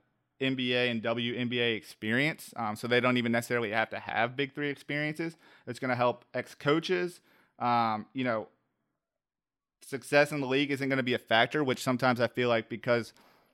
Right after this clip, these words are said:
people have success and they have a big name, that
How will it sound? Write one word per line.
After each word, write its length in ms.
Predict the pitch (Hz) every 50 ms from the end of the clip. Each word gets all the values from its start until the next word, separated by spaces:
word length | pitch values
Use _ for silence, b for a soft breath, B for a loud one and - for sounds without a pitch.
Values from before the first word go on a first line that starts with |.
| b b _ _ _ -
people 240 | 139 139 127 131 123
have 180 | 123 123 117
success 540 | - 123 107 - - 123 117 117 127 135 -
and 140 | 127 117 117
they 160 | 117 113 98
have 200 | 113 123 120 117
a 60 | 117
big 220 | 104 120 117 104 107
name, 340 | 101 104 113 120 131 143 -
that 200 | - 107 101 -